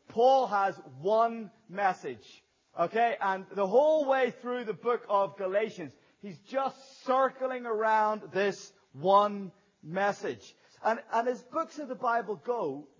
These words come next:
Galatians is pretty unique for this. I mean, think about a book like First Corinthians.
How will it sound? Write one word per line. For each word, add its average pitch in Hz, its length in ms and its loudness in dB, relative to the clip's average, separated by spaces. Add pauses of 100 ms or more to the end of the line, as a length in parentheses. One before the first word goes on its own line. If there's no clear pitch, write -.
Galatians 247 540 -6
is 220 80 -14
pretty 220 320 -12
unique 196 460 -12
for 202 120 -10
this. 104 200 -18 (180)
I 185 80 -12
mean, 220 140 -16 (280)
think 277 180 -6
about 226 400 2
a - 20 -16
book 214 240 -8
like 196 260 -6
First 202 280 -10
Corinthians. 165 520 -12